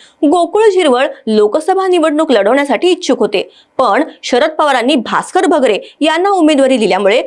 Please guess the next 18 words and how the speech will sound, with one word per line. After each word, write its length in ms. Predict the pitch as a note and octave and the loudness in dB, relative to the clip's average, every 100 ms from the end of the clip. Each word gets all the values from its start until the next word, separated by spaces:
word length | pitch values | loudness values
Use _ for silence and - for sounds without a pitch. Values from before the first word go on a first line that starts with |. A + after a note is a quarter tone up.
| - _ | -8 _
गोकुळ 400 | G3+ G3 F3+ G#3 | -4 -2 0 -2
झिरवळ 380 | F#3 C4 E4+ C4 C4+ - _ | 0 0 2 0 -2 -8 _
यांचा 420 | G3+ F3+ F3+ C#4 D#4 | -2 -2 -2 -4 -2
हिरमोड 340 | D4+ E4 A3 | 0 2 0
झाला. 260 | F3+ G3 E3+ - - - | -2 -2 -2 -4 -20 -8
"लोकसभा 560 | G#3 F#3+ F3 F#3+ G3 G3+ | -2 -2 -2 -2 -2 -2
नाही 380 | F3+ C#3 C#4+ C4+ - - | -2 0 0 0 -4 -2
तर 100 | F#4+ | 0
विधानसभा," 580 | D4+ C#4+ G4+ F#4+ B3 - - _ - | 0 0 0 0 0 -2 -8 _ -4
असं 240 | E4 A4+ | 0 2
म्हणत 220 | F#4+ F4 F4+ | 2 0 -4
त्यांनी 340 | D4+ B3+ D4+ C4 B3+ - | -2 0 2 0 -6 -6
शरद 260 | F#4+ G4 G#4 | -2 -2 -2
पवारांकडून 540 | D4+ D4 D4 G#3 B3+ | -4 -2 0 0 0
वडिलांच्या 500 | D4 G3 G#3 C4 D4 | 2 0 0 0 0
विरोधात 360 | F4 A3+ G3+ C4 - | 2 2 2 -2 -2
उमेदवारी 420 | A#3 A3+ F#3+ G3+ | -2 0 0 0
मागितलीये. 420 | G3 F3+ F3+ E3 | 0 -2 -2 -4